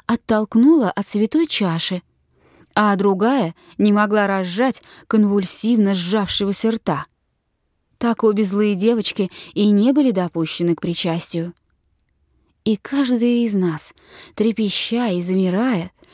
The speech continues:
сложив крестообразно на груди руки, подходила к чаше,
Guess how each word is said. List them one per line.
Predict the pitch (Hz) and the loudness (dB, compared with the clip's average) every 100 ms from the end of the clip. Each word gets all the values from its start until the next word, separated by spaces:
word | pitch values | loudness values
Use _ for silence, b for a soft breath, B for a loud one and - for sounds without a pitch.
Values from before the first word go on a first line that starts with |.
| B B | B B
сложив | - 226 214 190 262 - | -6 -2 -2 0 -2 -2
крестообразно | 220 196 214 202 202 233 240 202 | -4 -2 -2 -2 0 0 0 2
на | 202 | 2
груди | 196 208 190 226 | 0 -2 2 0
руки, | 196 269 294 170 - _ B B B B B B B | 2 2 0 -2 -12 _ B B B B B B B
подходила | 220 - 226 247 240 202 | -6 -2 0 2 2 0
к | - | -2
чаше, | - 302 240 - | 0 0 0 -4